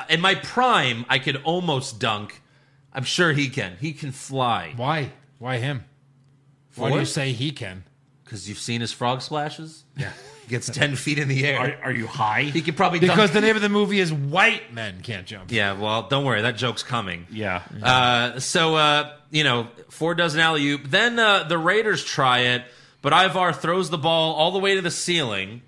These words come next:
Speaker 1: And then Eric tell, tells Ivar, "If we need a new basketball, we know where to find one." And he points to Ivar's stomach, and then they walk away.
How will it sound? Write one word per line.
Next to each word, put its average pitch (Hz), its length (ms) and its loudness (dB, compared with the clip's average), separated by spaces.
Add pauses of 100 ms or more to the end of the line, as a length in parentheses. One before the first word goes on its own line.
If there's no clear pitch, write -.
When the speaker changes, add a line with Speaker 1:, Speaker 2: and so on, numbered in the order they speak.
(260)
Speaker 1:
And 135 140 -2
then 170 120 -2
Eric 180 340 0
tell, 185 420 -2
tells 170 260 0
Ivar, 156 540 2 (460)
"If 131 200 -2
we 143 120 0
need 170 180 2
a 185 40 0
new 170 160 0
basketball, 135 1000 2 (240)
we 131 180 0
know 151 200 2
where 156 160 2
to 139 100 0
find 151 400 2
one." 113 420 -2
And 143 100 2
he 151 80 -2
points 208 500 -4
to 180 180 0
Ivar's 175 480 2
stomach, 180 880 0 (800)
and 156 140 4
then 190 100 0
they 196 120 2
walk 180 300 2
away. 135 440 -2